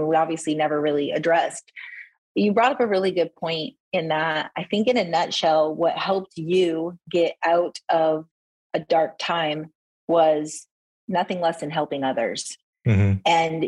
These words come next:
Speaker 1: you know, you have always been that
Speaker 2: Well, I didn't
Speaker 1: person.
Speaker 2: see us,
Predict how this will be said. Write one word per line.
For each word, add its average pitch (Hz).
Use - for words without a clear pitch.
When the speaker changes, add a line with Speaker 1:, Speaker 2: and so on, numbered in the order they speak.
Speaker 1:
you 175
know, 156
you 196
have 170
always 175
been 160
that 165
Speaker 2:
Well, 143
I 190
didn't 247
Speaker 1:
person. -
Speaker 2:
see 139
us, 107